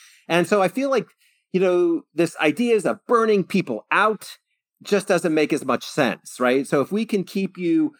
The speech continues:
you know, contributing and also keep you healthy so that you become more resistant, resilient and agile during crazy times like covid, right? This is all the signs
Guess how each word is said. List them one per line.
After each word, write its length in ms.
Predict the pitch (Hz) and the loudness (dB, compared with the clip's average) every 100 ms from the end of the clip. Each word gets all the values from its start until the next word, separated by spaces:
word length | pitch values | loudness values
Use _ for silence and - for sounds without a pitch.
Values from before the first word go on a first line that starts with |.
| _ - | _ -2
you 80 | |
know, 80 | 139 | 0
contributing 880 | - 131 - 214 240 190 107 82 80 - - _ | 0 -2 -2 -2 2 2 0 -2 -8 -14 -20 _
and 380 | - 147 147 147 - | -2 0 0 -2 -2
also 280 | 196 196 196 | -4 -2 -2
keep 280 | - 165 | -2 -4
you 100 | 170 | -4
healthy 460 | 147 - 214 - 156 | -6 -4 -4 0 0
so 160 | - 151 | 0 0
that 260 | 147 139 _ _ | 0 -2 _ _
you 140 | 170 185 | -6 -4
become 300 | 196 185 185 | -2 -2 0
more 180 | 185 | 0
resistant, 600 | 170 156 185 202 196 170 - | 2 2 2 0 0 -4 0
resilient 680 | 147 139 185 214 190 180 156 | 0 2 2 2 2 0 0
and 160 | 156 - | -2 0
agile 500 | 196 220 185 170 160 | -2 0 2 2 2
during 240 | 170 165 | 2 0
crazy 460 | 143 - 202 190 190 | 0 -2 0 0 -4
times 420 | 175 190 202 139 | -4 -2 0 0
like 180 | 139 139 | 0 -2
covid, 540 | - 240 226 87 65 - _ _ - | -2 -2 -2 -4 -8 -14 _ _ 0
right? 220 | 185 - _ - | 0 -2 _ 2
This 220 | 226 - | 2 2
is 100 | 185 | -2
all 260 | 170 208 | 0 0
the 120 | 190 - | 0 -2
signs 680 | 190 208 190 165 151 127 | 0 0 2 0 0 -4